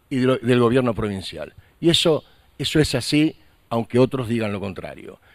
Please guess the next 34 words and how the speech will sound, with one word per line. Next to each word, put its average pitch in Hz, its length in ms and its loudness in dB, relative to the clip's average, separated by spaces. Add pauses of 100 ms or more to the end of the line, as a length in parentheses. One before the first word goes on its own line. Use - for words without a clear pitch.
(220)
Nosotros 135 380 4
reclamamos 143 720 4
el, 120 320 0
el, 113 380 -6 (120)
el 101 400 -8
retiro 196 540 4
del 107 240 0
operativo 110 680 -2 (420)
y 127 100 0
la 127 140 6
derogación 127 600 4
de 156 100 0
la 123 100 2
resolución 120 680 0
del 110 140 -2
Ministerio 120 420 0
de 127 80 2
Seguridad 120 440 0 (380)
que 123 140 -2
conformó 127 500 2
ese 117 200 -4
comando. 80 480 -12 (480)
En 123 100 0
esa 160 200 4
línea 160 220 2
nos 135 160 0
inscribimos, 156 520 0
cuenten 151 340 2
con 127 80 0
nosotros, 131 400 -6
compañeros, 120 460 -6
compañeras, 120 420 -4
muchas 127 280 -4
gracias 127 440 -4